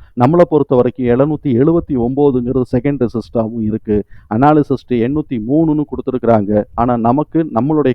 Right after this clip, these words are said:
கால்குலேஷன்ல இந்த பிரைஸ் தான் வந்திருக்கு. பிரைஸை நம்ம ஒரு தடவை, அ, இது பண்ணினோம் அப்படின்னு சொன்னா, ரீகால் பண்ணினோம்னாக்க இப்ப இருக்கக்கூடிய லெவல்ல இந்த சப்போர்ட் ரேஞ்சான அறுநூத்தி ஐம்பத்தி மூணுல இருந்து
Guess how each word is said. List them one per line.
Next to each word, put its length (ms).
கால்குலேஷன்ல 680
இந்த 240
பிரைஸ் 220
தான் 160
வந்திருக்கு. 460
பிரைஸை 280
நம்ம 200
ஒரு 160
தடவை, 300
அ, 160
இது 140
பண்ணினோம் 320
அப்படின்னு 260
சொன்னா, 140
ரீகால் 440
பண்ணினோம்னாக்க 680
இப்ப 260
இருக்கக்கூடிய 380
லெவல்ல 420
இந்த 300
சப்போர்ட் 380
ரேஞ்சான 520
அறுநூத்தி 340
ஐம்பத்தி 460
மூணுல 300
இருந்து 340